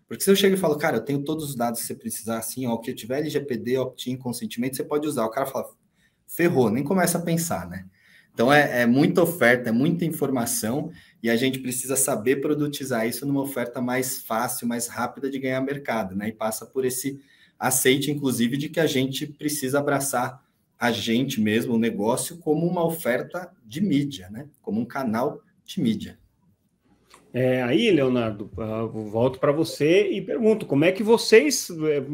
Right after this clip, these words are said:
Speaker 2: com esse problema que o Júlio colocou, como é que vocês se relacionam com os anunciantes, justamente com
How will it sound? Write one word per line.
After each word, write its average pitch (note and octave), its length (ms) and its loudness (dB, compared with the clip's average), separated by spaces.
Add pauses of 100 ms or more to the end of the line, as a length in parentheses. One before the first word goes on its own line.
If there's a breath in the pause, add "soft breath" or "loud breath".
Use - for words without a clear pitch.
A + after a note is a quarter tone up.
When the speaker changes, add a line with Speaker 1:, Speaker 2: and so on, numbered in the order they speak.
(100)
Speaker 2:
com D3+ 100 6
esse G3+ 280 8
problema D3 360 4
que C3+ 120 -2
o - 20 0
Júlio C3+ 220 -2
colocou, C3 280 -2
como D#3 160 -2
é F#3+ 40 0
que F#3+ 80 -6
vocês A3+ 320 0
se A#3+ 80 -2
relacionam A3 480 -2
com A3 80 -2
os F3 80 0
anunciantes, C3+ 640 2
justamente E3 640 2
com C3+ 200 -2